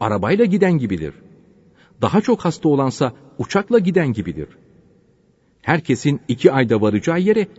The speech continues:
iki saatte varır. Yani hastalık aynı menzile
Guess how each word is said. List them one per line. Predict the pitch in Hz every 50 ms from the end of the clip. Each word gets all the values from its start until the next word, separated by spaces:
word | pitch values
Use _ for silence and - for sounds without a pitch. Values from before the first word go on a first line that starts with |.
| - - -
iki | - - - 180
saatte | - - 139 107 101 - - 87 76
varır. | 78 76 76 71 - - _ _ _ _ _ _ _ _ _ _ _ _ _ _ _ _ _ _
Yani | 98 107 120 131 127 107
hastalık | - 117 110 - - - 104 127 202 - - - - - - - -
aynı | 135 185 220 214 185 156 127
menzile | 117 123 127 120 107 - 123 120 123 117